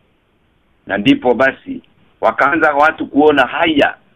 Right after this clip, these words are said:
kumbe hakikuwa na, na, ni mzaha, hawa watu wameweza kufanya nini?" Na ndipo sasa waliposikia hukumu ile ambaye Mungu naye amewahukumia ya kwamba hawataingia katika nchi hiyo, wanaposema ya kwamba watoto wao wataendelea kuwa huko watumwa na wake zao wataweza kushikwa kuwa watumwa,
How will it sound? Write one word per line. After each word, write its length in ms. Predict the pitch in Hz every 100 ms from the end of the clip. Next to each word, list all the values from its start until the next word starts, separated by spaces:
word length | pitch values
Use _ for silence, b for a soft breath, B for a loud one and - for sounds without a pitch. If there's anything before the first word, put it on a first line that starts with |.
| -
kumbe 300 | 190 190 190
hakikuwa 580 | 175 - 180 156 175 165
na, 220 | 147 -
na, 200 | 143 117
ni 120 | 143
mzaha, 520 | 139 135 147 156 143 B -
hawa 200 | 160 170
watu 280 | 175 160
wameweza 500 | 160 156 156 165 143
kufanya 440 | 139 139 156 151 143
nini?" 340 | 151 135 - - _ _ -
Na 120 | 151
ndipo 260 | 165 - 220
sasa 220 | 226 220 202
waliposikia 640 | 202 214 208 196 - 214
hukumu 540 | 196 185 - 247 220
ile 140 | 220 214
ambaye 340 | 196 208 202
Mungu 320 | 190 202 185
naye 300 | 180 190 180
amewahukumia 640 | 175 170 170 165 180 185 180
ya 80 | 170
kwamba 240 | 185 175
hawataingia 600 | 170 175 170 160 160 170
katika 280 | 160 165 165
nchi 260 | 165 165 165
hiyo, 300 | 170 139 B B
wanaposema 720 | - 160 185 175 - 180 180 170
ya 80 |
kwamba 260 | 160 175 170
watoto 320 | 170 165 175
wao 220 | 175 175
wataendelea 640 | 165 165 165 165 165 170 160
kuwa 300 | - 170 160
huko 260 | 170 160
watumwa 560 | 156 147 - 156 110 - B
na 140 | - 143
wake 340 | 160 170 160
zao 360 | - 180 170 165
wataweza 480 | 160 160 170 160 160
kushikwa 560 | 156 - 185 - 160
kuwa 260 | 160 165 151
watumwa, 480 | 147 170 160 98